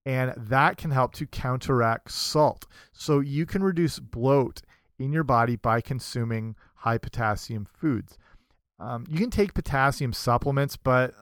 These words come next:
I would say get it from a real whole food source. And, and banana isn't the main source of potassium. It's a great one,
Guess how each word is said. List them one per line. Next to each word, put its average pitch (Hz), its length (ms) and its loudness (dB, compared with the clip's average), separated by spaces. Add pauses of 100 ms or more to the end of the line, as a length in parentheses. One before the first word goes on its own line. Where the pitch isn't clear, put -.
(140)
I 139 160 0
would 147 180 0
say - 320 0
get 117 280 0
it 123 100 -2
from 120 180 -4
a 110 60 0
real 110 440 0 (340)
whole 117 220 2
food 113 360 0
source. 120 500 0 (300)
And, 147 240 2
and 151 180 0
banana 175 320 4
isn't 143 300 2
the 127 100 0
main 127 380 -2
source 123 320 0
of 107 60 -6
potassium. 113 500 0
It's 120 120 -6
a 139 60 2
great 127 320 2
one, 107 320 -4